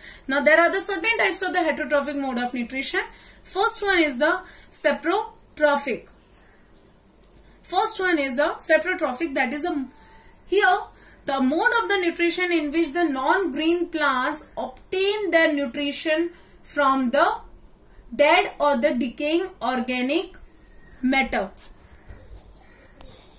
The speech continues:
This type of the organism are white in color. They are the non-green plants and they are taking their nutrition from the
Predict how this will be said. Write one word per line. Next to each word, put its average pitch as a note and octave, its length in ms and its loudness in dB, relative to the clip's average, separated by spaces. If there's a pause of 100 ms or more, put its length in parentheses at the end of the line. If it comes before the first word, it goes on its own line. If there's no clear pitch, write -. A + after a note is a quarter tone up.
(1400)
This F4 320 0
type G#4 220 -4
of G4 160 0
the F#4 100 0
organism E4 880 2
are C#4 360 0 (720)
white C#4+ 300 4
in D4 200 0
color. G#3 320 -4 (400)
They C4+ 100 -2
are D4+ 140 4
the E4 100 2
non-green E4 600 0
plants E4+ 420 0
and C4 160 -4
they C4 80 0
are C#4 120 0
taking E4+ 440 -4
their D#4 280 2
nutrition D4+ 680 -4
from B3+ 400 0
the D4 200 2